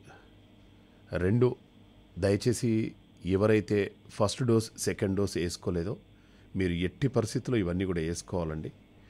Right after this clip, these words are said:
ఇది వేసుకోకుంటే చాలా కష్టం అండి. చాలామంది "ఏం కాదులేండి" అని చెప్పేసి మాత్రం అనుకోకండి. మీ వల్ల ఇతరులకు ప్రమాదం రావద్దు. అందుకోసం ఫస్ట్ డోస్, సెకండ్ డోస్ వేసుకోండి. And దాని తర్వాత బూస్టర్ డోస్ కూడా వేసుకునే ప్రయత్నం చేయండి.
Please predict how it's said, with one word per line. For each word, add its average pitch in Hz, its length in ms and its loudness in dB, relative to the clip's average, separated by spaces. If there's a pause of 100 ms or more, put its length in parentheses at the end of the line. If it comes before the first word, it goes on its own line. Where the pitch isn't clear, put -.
(220)
ఇది 87 180 0
వేసుకోకుంటే 143 500 2 (100)
చాలా 95 140 2
కష్టం 101 380 -2
అండి. - 180 -6 (960)
చాలామంది 98 420 2
"ఏం 95 360 2
కాదులేండి" 78 1000 0
అని 92 160 -2
చెప్పేసి 95 300 -4
మాత్రం 87 280 -4
అనుకోకండి. 87 420 -2
మీ 101 200 4
వల్ల 120 240 6
ఇతరులకు 107 400 0
ప్రమాదం 82 400 0
రావద్దు. 65 320 -8 (760)
అందుకోసం 98 420 -2
ఫస్ట్ 101 300 -2
డోస్, 113 200 0
సెకండ్ 95 300 -2
డోస్ 92 200 -2
వేసుకోండి. 90 420 -6 (1700)
And 78 120 -4
దాని 82 240 0
తర్వాత 92 480 -2 (240)
బూస్టర్ 139 600 6
డోస్ 104 220 4
కూడా 95 160 0
వేసుకునే 85 400 -2
ప్రయత్నం 82 480 -4
చేయండి. 71 300 -6